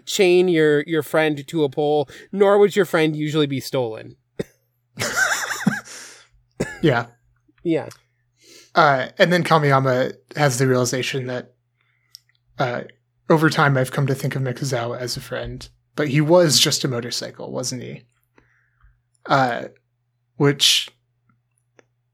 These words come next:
Speaker 2: yeah, I mean, on the surface level, there's the, the humor of,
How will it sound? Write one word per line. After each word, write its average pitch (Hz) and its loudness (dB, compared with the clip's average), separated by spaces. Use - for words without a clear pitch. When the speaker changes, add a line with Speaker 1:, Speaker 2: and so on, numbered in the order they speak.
Speaker 2:
yeah, 139 4
I 170 4
mean, 170 4
on 160 4
the 160 4
surface 180 2
level, 127 0
there's 127 0
the, 123 -2
the - -2
humor 123 -2
of, 117 -8